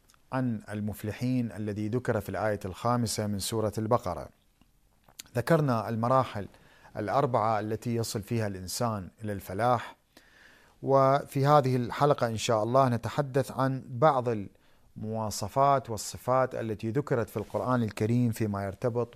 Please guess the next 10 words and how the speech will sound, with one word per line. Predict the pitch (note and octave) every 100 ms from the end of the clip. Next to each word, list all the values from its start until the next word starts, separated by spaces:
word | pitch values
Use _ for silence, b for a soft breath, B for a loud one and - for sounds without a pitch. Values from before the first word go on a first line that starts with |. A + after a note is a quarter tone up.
| -
بالمفلحين. | A2+ A2 - G#2+ C3 A#2 D#2+ - _ _ _ _ _ _ _ b b b b b b b b b b -
الصفة | - G#3 G3+
الأولى | F#3+ G3 G3+ E3 C#3+
التي | C3 A#2+
ذكرت | C3 D#3+ D#3 C3
في | -
القرآن، | A#2 A2+ G2+ C3 C3 B2 - b b b b -
آه، | A#2+ A#2 A2+
هي | C3+ E3 D#3
صفة، | - E3+ F3